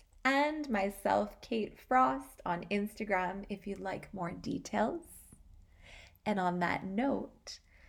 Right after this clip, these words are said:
I would like to blessed your season,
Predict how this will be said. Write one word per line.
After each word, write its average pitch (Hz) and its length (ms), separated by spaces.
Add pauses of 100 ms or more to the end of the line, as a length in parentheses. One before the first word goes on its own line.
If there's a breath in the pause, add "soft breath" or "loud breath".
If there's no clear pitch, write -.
(200 soft breath)
I 196 140
would 190 260
like 190 380
to 190 680 (180)
blessed 202 960 (640)
your 196 420 (220)
season, - 680